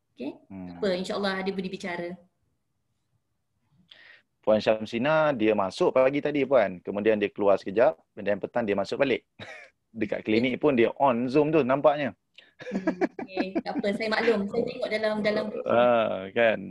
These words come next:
Speaker 2: Okey, right. Susah hati saya. Oh, jangan risaulah,
Speaker 1: No
Speaker 2: Puan.
Speaker 1: worries, jangan risau. <laughs>
Speaker 2: InsyaAllah, insyaAllah. Ah, link kehadiran, link kehadiran tu yang pagi tu,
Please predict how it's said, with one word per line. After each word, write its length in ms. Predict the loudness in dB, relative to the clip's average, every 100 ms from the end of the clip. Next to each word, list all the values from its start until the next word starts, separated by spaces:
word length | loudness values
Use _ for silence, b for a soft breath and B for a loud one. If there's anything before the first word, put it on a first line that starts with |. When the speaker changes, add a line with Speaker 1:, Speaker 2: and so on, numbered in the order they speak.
| -14 -16 -14 -12 -12
Speaker 2:
Okey, 560 | -12 -8 -6 -4 -6
right. 240 | -6 -6 -8 _ _ _ _
Susah 320 | -4 0 2
hati 320 | 2 0 -2
saya. 400 | 2 2 4 2
Oh, 240 | 2 0
jangan 320 | 0 -2 -2 -6
risaulah, 400 | -2 2 2 2
Speaker 1:
No 80 |
Speaker 2:
Puan. 160 | 0 2
Speaker 1:
worries, 400 | 2 0 -2 -4
jangan 240 | -4 -4
risau. 560 | -6 -4 -2 -2 -2 -2 -2 -4 -6 -10 -12 B -12 B _ -18 -16 -18 -12
<laughs> 500 | -6 -4 -2 -2 -4
Speaker 2:
InsyaAllah, 420 | -8 -20 -16 -12 -10
insyaAllah. 400 | -10 -10 -10 -12 -14 _ _ b b b b b _
Ah, 400 | 0 4 4 4
link 320 | 4 2 2
kehadiran, 600 | 2 2 2 0 2 4 4
link 160 | 2
kehadiran 400 | 2 2 2 2
tu 80 | 4
yang 160 | 2 2
pagi 320 | 0 0 -4
tu, 160 | -2